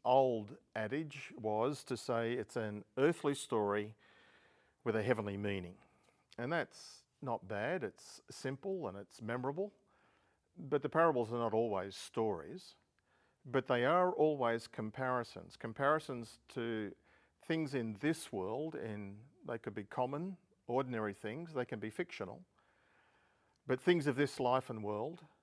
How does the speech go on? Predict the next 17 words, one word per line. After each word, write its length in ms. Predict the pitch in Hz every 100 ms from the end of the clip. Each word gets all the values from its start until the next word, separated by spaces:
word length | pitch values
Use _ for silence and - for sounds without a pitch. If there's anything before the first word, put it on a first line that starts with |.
| _ _ _ _ _ 254
that 380 | 120 127 127
have 240 | - 139 123
a 200 | 117 117 -
parallel 720 | - 170 180 156 117 107 101 -
to 80 | 113
or 260 | 117 120
a 60 | 113
connection 640 | - 127 156 - 131 110
with 340 | 95 101 131 -
the 80 | 117
kingdom 380 | 131 117 104
of 80 | 104
heaven, 260 | 123 107 85 _ _ _ _ _ _
with 160 | 107 95
the 80 | 117
spiritual 480 | - 160 147 -
world. 360 | 95 87 80 -